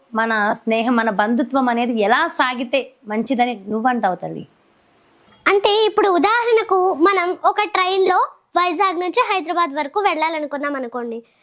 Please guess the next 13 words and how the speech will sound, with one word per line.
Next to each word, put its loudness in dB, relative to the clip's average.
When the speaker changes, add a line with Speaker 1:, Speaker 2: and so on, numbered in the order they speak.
Speaker 2:
మనం 4
వైజాగ్లో 0
ట్రైన్ -2
ఎక్కుతాం, -12
ట్రైన్ 0
బయలుదేరుతుంది. -4
మన 4
ముందు 6
సీట్లో 4
ఎవరో 2
ఒకళ్ళు 0
కూర్చుని 2
ఉంటారు. 0